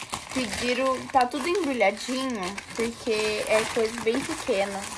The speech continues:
Pediram glitters. Comprei três glitter e olhinho. Porque eles fazem aquele, muita coisinha, tipo, sabe? Coisa de criança, vai.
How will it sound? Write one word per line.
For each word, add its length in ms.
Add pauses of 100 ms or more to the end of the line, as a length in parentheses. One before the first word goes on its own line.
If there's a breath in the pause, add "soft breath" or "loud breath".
(1400 loud breath)
Pediram 580 (240)
glitters. 1200 (1900)
Comprei 420
três 400
glitter 680
e 300
olhinho. 720 (640 loud breath)
Porque 240
eles 240
fazem 260
aquele, 360
muita 340
coisinha, 480
tipo, 260 (640)
sabe? 400 (1080)
Coisa 240
de 80
criança, 680
vai. 380